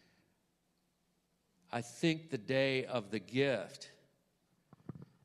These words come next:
it says, "A, a gift makes room for the man." Now, that's referring to,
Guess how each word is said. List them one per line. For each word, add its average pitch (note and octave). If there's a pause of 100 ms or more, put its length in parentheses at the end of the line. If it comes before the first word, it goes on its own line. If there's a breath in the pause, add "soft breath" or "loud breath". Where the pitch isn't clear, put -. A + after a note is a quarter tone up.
it -
says, A2+
"A, F#2
a A#2
gift A2+
makes G#2+
room A#2
for G#2
the F#2
man." F#2+ (320)
Now, A#2
that's C#3
referring C3+
to, G#2+